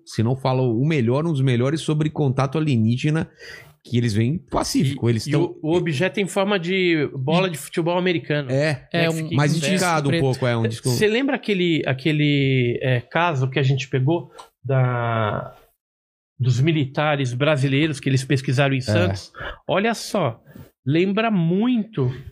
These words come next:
Speaker 1: Mas nesse
Speaker 2: É.
Speaker 1: caso, eles estão com um problema e vêm à Terra pedir ajuda pra gente. Foi por isso que eles vieram. Não sei se você lembra do filme. Eles vêm, é, eles estão doentes.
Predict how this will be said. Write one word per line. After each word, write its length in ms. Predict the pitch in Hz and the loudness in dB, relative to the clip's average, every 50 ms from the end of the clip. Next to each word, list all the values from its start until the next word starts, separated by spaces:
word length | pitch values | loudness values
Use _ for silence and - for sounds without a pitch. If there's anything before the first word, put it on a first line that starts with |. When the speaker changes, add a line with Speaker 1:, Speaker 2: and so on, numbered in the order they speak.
| _ _ - | _ _ -4
Speaker 1:
Mas 300 | 104 104 110 110 95 101 | 0 0 2 2 2 2
nesse 300 | 113 120 143 131 127 - | 2 2 2 2 2 0
Speaker 2:
É. 80 | - 123 | -2 -2
Speaker 1:
caso, 540 | - 131 139 170 180 156 123 113 110 - - | -2 -2 0 0 0 0 0 -2 -4 -4 -2
eles 320 | - 113 123 123 120 110 113 | 0 0 2 2 2 0 0
estão 280 | 113 - - 139 127 | -2 -2 -2 -2 0
com 140 | 127 131 131 | 0 0 -2
um 60 | 120 | -2
problema 760 | 104 127 123 127 113 107 113 117 120 139 170 202 220 247 - - | 0 0 0 0 0 0 0 0 0 0 0 0 -2 -4 -4 -2
e 100 | 143 135 | -2 0
vêm 280 | 117 104 117 135 156 165 | 2 4 2 2 2 0
à 60 | 156 | -2
Terra 300 | 131 - 143 151 160 180 | -2 -2 -2 0 0 -2
pedir 400 | 180 - - - 151 127 120 - | -4 -4 -4 -2 -2 0 2 2
ajuda 340 | 202 208 151 175 208 196 175 | 2 2 0 0 0 0 0
pra 140 | 156 131 113 | 0 0 2
gente. 400 | 104 110 117 123 - - - - _ _ | 2 2 0 0 -2 -8 -20 -20 _ _
Foi 120 | - 117 120 | -2 0 0
por 120 | 117 123 | 2 0
isso 100 | 135 135 | 0 0
que 60 | - 165 | 0 0
eles 100 | 151 131 | 0 2
vieram. 180 | 117 120 110 107 | 2 2 2 2
Não 80 | 107 | 2
sei 120 | 95 - 113 | 0 0 -2
se 60 | 113 | 0
você 60 | - | 0
lembra 200 | 151 156 160 160 165 | 0 0 2 0 0
do 80 | 170 | -2
filme. 220 | - 156 151 156 - - - _ _ | -2 -2 -2 -2 -4 -8 -16 _ _
Eles 220 | - 92 101 98 90 | -2 0 2 2 2
vêm, 340 | 92 110 131 156 170 190 - - | 2 2 2 2 0 -2 -4 -2
é, 160 | 117 120 127 | 0 0 0
eles 120 | 156 151 | 0 0
estão 180 | - - 143 147 | -2 -2 -2 0
doentes. 540 | 156 165 160 170 185 - - - - - | 0 0 0 0 -2 -4 -6 -8 -8 -8